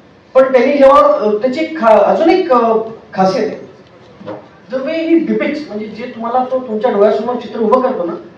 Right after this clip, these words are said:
की ते कसं असणार आहे, तुम्ही काय करणार आहात, तुम्ही कसे आहात, ते कॅरेक्टर कसं आहे, तर तेव्हा त्या माणसाला already ते तुमच्या डोळ्यासमोर उभं राहतं. खूप फा-, फार कमी डिरेक्टर्स आणि फार कमी लोकांना ते डिपिक्शनची पॉवर आहे,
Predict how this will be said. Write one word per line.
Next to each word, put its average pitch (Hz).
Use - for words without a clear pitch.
की 254
ते -
कसं 247
असणार 214
आहे, -
तुम्ही 233
काय 262
करणार 226
आहात, 214
तुम्ही 240
कसे 220
आहात, 202
ते 214
कॅरेक्टर 214
कसं 190
आहे, 185
तर -
तेव्हा 262
त्या 277
माणसाला 226
already 196
ते 277
तुमच्या 233
डोळ्यासमोर 226
उभं 185
राहतं. -
खूप 320
फा-, -
फार 269
कमी 254
डिरेक्टर्स 240
आणि 226
फार 220
कमी 240
लोकांना 247
ते 262
डिपिक्शनची 220
पॉवर 185
आहे, -